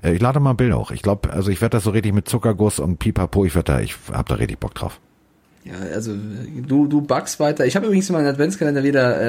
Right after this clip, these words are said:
Speaker 2: äh, Schnaps drin gehabt. Ich hab keine Ahnung, was Froni für ein Bild von mir hat, aber mir, bei mir ist lauter Alkohol drin.
Speaker 1: Das liegt noch an der Aperol-Geschichte. Zieh's durch.
Speaker 2: Ja.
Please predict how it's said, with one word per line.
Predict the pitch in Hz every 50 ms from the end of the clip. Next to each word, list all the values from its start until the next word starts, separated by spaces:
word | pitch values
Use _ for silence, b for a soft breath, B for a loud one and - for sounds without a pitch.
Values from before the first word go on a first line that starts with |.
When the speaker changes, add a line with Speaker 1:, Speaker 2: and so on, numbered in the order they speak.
| 120 117
Speaker 2:
äh, | 117 120
Schnaps | - - 135 - - -
drin | 123 117 107
gehabt. | 104 101 101 123
Ich | 120
hab | 120 -
keine | - 127 131 113
Ahnung, | 107 131 131
was | 120 117
Froni | - - 131 131 127
für | 123 123
ein | 117 104
Bild | 113 123 120
von | - 151
mir | 131 120 117
hat, | 127 151 -
aber | - 104 117
mir, | 113 113 117 120 117 104
bei | 104 104
mir | 113 123 -
ist | -
lauter | - 120 120 - - -
Alkohol | 123 135 - 110 107 101
drin. | 98 95 101 113 120 -
Speaker 1:
Das | 78 76 -
liegt | 95 104 - -
noch | 92 80
an | 82 82
der | 71 62
Aperol-Geschichte. | 64 - 67 65 62 67 71 67 64 - - 55 - - -
Zieh's | - - - 76 - -
durch. | - 62 - -
Speaker 2:
Ja. | - - 143